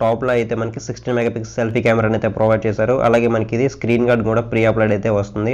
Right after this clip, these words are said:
అంటే మనం సెపరేట్గా వేసుకునే అవసరం లేదు. అలాగే మనకి ఇది సైడ్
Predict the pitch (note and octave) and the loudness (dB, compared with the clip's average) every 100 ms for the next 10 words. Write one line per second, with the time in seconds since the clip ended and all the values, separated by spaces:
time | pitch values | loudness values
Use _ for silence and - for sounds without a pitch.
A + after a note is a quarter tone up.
0 | B2 G#2 G#2 C3 - - - - A#2 A2 | 0 -2 -2 -4 -8 -20 -20 -4 -4 0
1 | A#2 A2+ A2 A2 A2+ G#2+ G#2+ A2 G#2 A2+ | 2 4 2 2 0 0 0 -2 0 0
2 | C#3 G#2+ G#2+ G#2+ G#2 A#2 A#2 A#2+ A#2 | 0 0 2 0 0 -2 -2 0 2